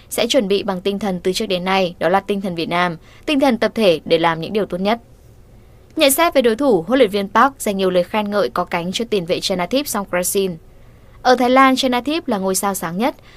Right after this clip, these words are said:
Chúng tôi theo dõi anh ấy ở Asian Cup. Dù bất lợi về thể hình, nhưng Songkrasin có kỹ thuật,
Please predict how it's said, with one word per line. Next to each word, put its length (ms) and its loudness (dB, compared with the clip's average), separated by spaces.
Chúng 160 0
tôi 140 6
theo 160 2
dõi 140 0
anh 140 -2
ấy 180 0
ở 60 0
Asian 320 -2
Cup. 220 0
Dù 140 0
bất 100 2
lợi 220 2
về 120 -2
thể 160 -2
hình, 300 -2
nhưng 120 2
Songkrasin 720 0
có 100 -2
kỹ 160 -4
thuật, 200 2